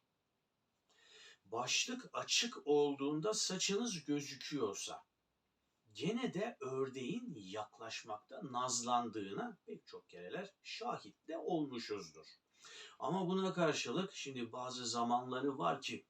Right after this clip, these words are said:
ölümüne gelir. Ona rağmen çok yakınınıza kadar suya pekala inmişliği de vardır.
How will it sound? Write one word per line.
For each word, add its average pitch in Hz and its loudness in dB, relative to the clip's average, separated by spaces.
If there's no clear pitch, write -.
ölümüne 120 0
gelir. 233 2
Ona 143 -2
rağmen 190 4
çok - -6
yakınınıza 143 -4
kadar - -6
suya - -8
pekala 98 -10
inmişliği 135 0
de - 0
vardır. 117 2